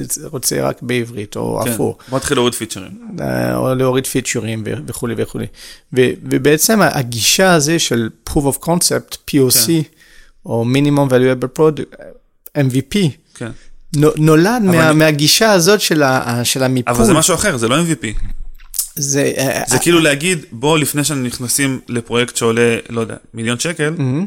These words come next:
Speaker 2: ואתה שם לי אותו ו-, וסומך עליי ומקווה שיצא בסדר,
Speaker 1: מהמם.
Speaker 2: בוא נעשה פרויקט קטן של חמישים שעות,
Speaker 1: מהמם.
Speaker 2: שהוא, שהוא ק-,
Speaker 1: ייתן
Speaker 2: קטן בסיכון,
Speaker 1: מהמם.
Speaker 2: אני מוריד את הסיכון של...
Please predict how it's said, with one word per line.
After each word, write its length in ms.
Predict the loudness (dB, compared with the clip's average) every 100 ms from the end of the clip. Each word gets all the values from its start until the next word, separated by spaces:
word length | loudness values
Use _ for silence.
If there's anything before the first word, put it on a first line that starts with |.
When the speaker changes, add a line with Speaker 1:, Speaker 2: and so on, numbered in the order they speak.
| -4
Speaker 2:
ואתה 220 | -4 -2
שם 240 | 0 2
לי 60 | 0
אותו 220 | 0 -2
ו-, 340 | 0 -2 -4 -8
וסומך 360 | -4 -2 0 0
עליי 160 | -2 -2
ומקווה 260 | -2 -4 -4
שיצא 220 | -4 -4
בסדר, 380 | -2 0 -2 -6 -6
Speaker 1:
מהמם. 280 | -6 -4 -8
Speaker 2:
בוא 160 | -2 0
נעשה 220 | 2 0
פרויקט 240 | 0 -4
קטן 260 | -4 -4 -4
של 120 | -4
חמישים 380 | -6 -4 -2 -2
שעות, 380 | -2 -2 -4 -6 _ -6
Speaker 1:
מהמם. 260 | -4 -4 -4
Speaker 2:
שהוא, 260 | 2 2 0
שהוא 880 | -2 -4 -6 _ 0 2 4 0
ק-, 40 | -2 -14
Speaker 1:
ייתן 320 | -10 0 0 2
Speaker 2:
קטן 300 | 0 2 2
בסיכון, 480 | 2 0 -2 -2 -2 -8 _
Speaker 1:
מהמם. 220 | -6 -6 -6 _ -2
Speaker 2:
אני 160 | 2 4
מוריד 240 | 4 4
את 80 | 2
הסיכון 360 | 0 2 0
של... 120 | 0